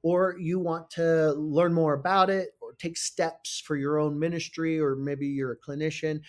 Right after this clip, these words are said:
and you wanna take steps in your own practice to be more informed and help prevent this or even help heal some of this stuff, you can go to G C R R dot org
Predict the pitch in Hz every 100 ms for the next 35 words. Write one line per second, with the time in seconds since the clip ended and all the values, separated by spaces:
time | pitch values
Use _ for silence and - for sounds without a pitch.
0 | - - 135 135 139 139 143 143 160 -
1 | - 160 - 143 139 135 - 160 156 156
2 | - 135 131 131 127 135 151 156 151 _
3 | _ 143 120 - 175 208 247 254 - _
4 | _ _ _ _ _ _ 139 131 151 143
5 | - 120 107 139 196 - 226 240 - -
6 | _ 131 135 127 131 117 - 156 165 160
7 | 196 190 196 196 - 202 208 - _ _
8 | _ _ _ 143 139 139 135 135 135 -
9 | 131 120 - 139 156 - 156 165 - 135
10 | 190 - 127 131 165 - - 120 151 -
11 | 139 123 135